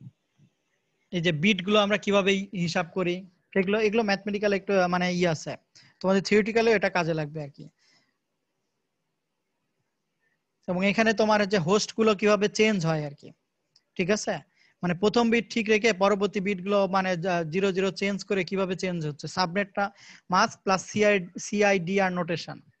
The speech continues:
যেমন slash eight দিছে, তাই না? আমরা তো দেখছি যে slash eight মানে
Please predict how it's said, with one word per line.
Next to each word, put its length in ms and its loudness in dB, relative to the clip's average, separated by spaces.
যেমন 180 2
slash 320 2
eight 360 4
দিছে, 380 -6
তাই 160 0
না? 100 0
আমরা 200 -2
তো 100 -6
দেখছি 360 -4
যে 100 -6
slash 340 -2
eight 200 -2
মানে 240 -4